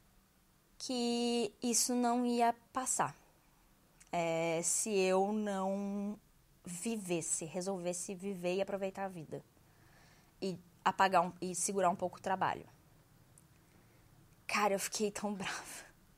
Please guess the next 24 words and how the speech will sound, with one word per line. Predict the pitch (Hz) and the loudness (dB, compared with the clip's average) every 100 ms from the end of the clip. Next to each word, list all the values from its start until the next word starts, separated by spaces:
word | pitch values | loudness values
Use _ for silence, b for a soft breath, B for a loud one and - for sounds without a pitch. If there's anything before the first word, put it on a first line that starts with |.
| - - - - - - - - B B B B - | -20 -20 -20 -20 -20 -20 -20 -20 B B B B -12
Eu | 277 | -6
falei, | - 277 | 2 4
não | 262 | 4
é | 262 | 2
possível | - - 220 180 180 190 | 0 -2 -2 -4 -8 -10
que | - 233 | -4 0
o | 240 | 6
ano | 220 240 254 277 | 6 6 4 2
que | 277 | 2
eu | 247 | 2
resolvo | 226 233 190 147 160 170 - b b b b b b b - - - | 2 0 0 -2 -2 -8 -14 b b b b b b b -20 -20 -16
focar | - 226 - 220 233 | 6 6 6 4 4
no | 285 | 4
trabalho | 262 226 170 151 165 | 0 2 4 2 -2
full | - - 262 240 - | -8 -2 0 0 -4
time | 180 151 151 131 107 - | -2 -2 -2 -6 -10 -6
e, | 180 180 | -4 -4
e | - | -6
fazer | 175 190 185 202 - - - | -2 0 0 -2 -6 -16 -2
sabe, | 220 233 214 190 - - - | 4 4 4 -4 -12 -20 -20
me | - 190 208 | -10 -2 -2
jogar | 220 233 220 233 | 0 0 6 6
de | 269 | 6
cabeça, | 294 240 185 170 - 208 | 2 2 0 0 -2 -4